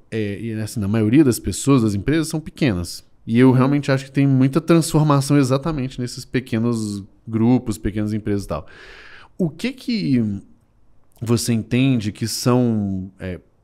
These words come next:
Speaker 1: pô, políticas, práticas ou pontos de atenção aí que esse microempresário ou a pessoa que faz parte de uma empresa pequenininha, que, que, que dá pra fazer,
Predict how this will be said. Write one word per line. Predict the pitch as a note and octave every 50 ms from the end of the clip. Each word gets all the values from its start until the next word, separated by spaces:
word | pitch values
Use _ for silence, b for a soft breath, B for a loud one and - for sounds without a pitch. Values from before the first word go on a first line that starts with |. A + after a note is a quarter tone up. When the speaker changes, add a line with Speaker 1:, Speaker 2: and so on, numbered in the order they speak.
| _ _ _ _ _ _ _ _
Speaker 1:
pô, | - - F3+
políticas, | - - - F#2+ A2 A#2 A#2 - - G#2 - -
práticas | - - G#2+ G#2 G#2+ A2 - - - A#2 G#2 G2+ G#2
ou | G#2+ G#2 F#2+
pontos | F#2 - C3 B2 A#2 - A#2
de | G2+ A#2+
atenção | A2+ - B2+ A#2 A2 G2+ - - A#2 A2 A2+ A2+
aí | G#2 G2 G2 G#2+ B2 D3 B B B B B B B B
que | - - -
esse | - C#3+ D3 C#3 - - A#2+ A2 G#2 G2+ G2+ G2+ F#2+
microempresário | G2 G#2 A#2 B2 A#2+ - B2 G#2+ G#2 G2+ G2+ G2 G2 F#2 F#2 G2+ - G#2+ F#2+ - G2+ F#2+ F#2 A2 A#2+ A#2+ A#2 A2 G#2 G#2+ G#2 G#2
ou | A2+ B2 B2+ C3
a | B2
pessoa | A#2 - A2+ G2 - - A#2 A2 G#2+
que | - - -
faz | - G#2+ F#2+
parte | - A#2+ A#2
de | G#2+ A2
uma | G#2+
empresa | G2+ - G#2+ G#2+ G#2+
pequenininha, | G#2 - - G#2+ G2 G2 G2+ A2 A#2+ B2 A#2+ A#2 A#2 A2+ A2 B B B B B B
que, | - - - - - - -
que, | - A3+
que | - - D3
dá | C3+ A#2
pra | - - B2 A#2
fazer, | - - - - A#2 G#2+ G2 F#2 F2+ F#2 G#2+ G#2+ G#2+ G#2+ G#2+